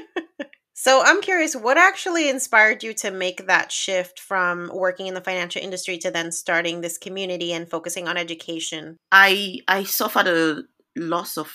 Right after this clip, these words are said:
Speaker 2: someone really dear to me, um, when I moved to the States. I remember I met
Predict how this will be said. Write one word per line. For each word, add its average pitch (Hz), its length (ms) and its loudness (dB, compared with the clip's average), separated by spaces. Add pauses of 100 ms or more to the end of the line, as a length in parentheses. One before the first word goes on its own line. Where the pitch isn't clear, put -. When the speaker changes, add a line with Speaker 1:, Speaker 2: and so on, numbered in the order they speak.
Speaker 2:
someone 170 500 -8
really 170 240 -6
dear 151 240 -4
to 160 180 -8
me, 151 360 0 (540)
um, 143 200 -2
when 156 120 0
I 151 100 4
moved 151 240 -4
to 151 80 -10
the 135 80 -2
States. 135 500 -4
I 147 80 2
remember 151 720 0 (640)
I 165 320 2
met 170 400 -2